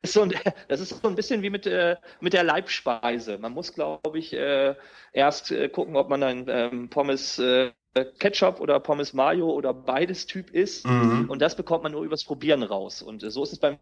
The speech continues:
Speaker 1: Coworking auch. Ähm, einfach hingehen und testen. Und wenn man feststellt, das passt zu mir und das passt zu meiner Arbeitsweise und ich fühle mich dort auch wohl, weil Wohlbefinden ist immer ein ganz wichtiger Aspekt,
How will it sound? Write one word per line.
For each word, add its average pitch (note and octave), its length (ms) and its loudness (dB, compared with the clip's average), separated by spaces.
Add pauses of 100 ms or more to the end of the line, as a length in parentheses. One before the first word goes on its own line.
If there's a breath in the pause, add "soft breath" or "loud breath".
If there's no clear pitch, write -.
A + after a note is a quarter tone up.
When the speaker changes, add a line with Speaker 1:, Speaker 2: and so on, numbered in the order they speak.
(120)
Speaker 1:
Coworking D3+ 480 -2
auch. C3 320 4 (320 loud breath)
Ähm, C3 420 4 (480)
einfach G#3 220 0
hingehen G3 360 -2
und E3+ 120 -6
testen. A#3 440 -2 (100)
Und F#3 120 -6
wenn F3 100 0
man F3+ 100 -2
feststellt, G3+ 420 -2
das - 140 -6
passt - 300 0
zu C4+ 80 -2
mir A#3+ 200 0
und A3 60 0
das - 140 -4
passt - 220 -4
zu D3+ 80 -8
meiner C#3 220 0
Arbeitsweise A3 680 2
und - 180 -4
ich - 220 -12 (340 loud breath)
fühle E3+ 200 0
mich E3 160 -4
dort D3 200 2
auch A#2 360 -2
wohl, G#3 380 2
weil A#2+ 200 2
Wohlbefinden D3 560 0
ist B2+ 100 -6
immer B2 140 -2
ein A#2 60 -2
ganz A2 200 -2
wichtiger G3+ 360 0
Aspekt, - 400 -2